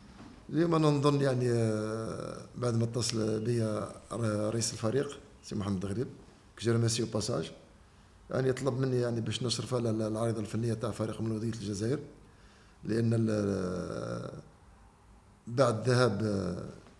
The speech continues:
جمال مناد، أنا بكل صراحة يعني ما، كما قال لك، نظرًا أولًا للعلاقات اللي عندي بيني بين الرئيس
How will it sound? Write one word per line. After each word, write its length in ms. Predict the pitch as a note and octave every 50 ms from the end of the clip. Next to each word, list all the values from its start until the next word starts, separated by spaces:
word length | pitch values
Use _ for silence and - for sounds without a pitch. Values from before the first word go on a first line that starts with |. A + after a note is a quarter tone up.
| - - - - - - - - - - -
جمال 340 | - A#2 A#2+ A#2+ A#2 A2 G#2
مناد، 320 | G#2 G#2 A2+ C#3 D#3 - - - - - - - - - - - - - - - - - - - - - - - - - - -
أنا 180 | E3+ F#3 G3 F#3+
بكل 280 | F3 - - F#3+ F3 C#3+
صراحة 340 | - E3 D3 D3+ C3 B2+
يعني 140 | A#2+ A#2 A2+
ما، 200 | G#2+ A2+ A#2 A2
كما 260 | G#2+ - A2 G#2+ G#2+ G#2
قال 120 | A2 G#2+
لك، 140 | G#2 - C3
نظرًا 500 | - A#2+ B2+ B2+ C3 C3 C#3+ C#3+ C#3+ -
أولًا 240 | C#3 C3+ C3+ C#3 C#3+
للعلاقات 600 | C3+ B2+ A#2+ B2+ C3+ C3+ C3+ C3+ D3 C3 B2 B2+
اللي 120 | B2 A#2+
عندي 240 | A#2+ A#2+ A#2+ A2+ A#2+
بيني 240 | A2+ C3+ C3 A#2+ A#2
بين 220 | A2+ A#2+ A#2 A2+
الرئيس 460 | A2+ A2 A2+ A#2 B2 D3 D3+ - -